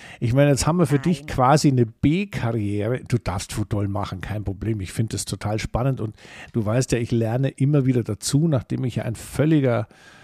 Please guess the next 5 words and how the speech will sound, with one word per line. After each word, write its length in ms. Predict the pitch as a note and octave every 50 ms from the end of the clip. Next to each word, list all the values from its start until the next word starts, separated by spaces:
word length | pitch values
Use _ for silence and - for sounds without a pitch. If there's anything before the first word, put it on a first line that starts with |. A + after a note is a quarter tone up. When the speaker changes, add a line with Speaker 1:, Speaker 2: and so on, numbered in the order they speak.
| - - - - _
Speaker 1:
Ahnungsloser 800 | - - A#2 B2+ D3 D3+ C#3+ - - B2 A#2+ A#2+ B2 A2+ - A#2
bin 340 | G2+ _ - A2 A#2 C3+ C#3
im, 240 | - - A#2+ A#2 G#2+
im 180 | - A2+ G#2+
Bereich 520 | G#2 G#2+ G2 G2+ G#2+ A2+ A#2 - - -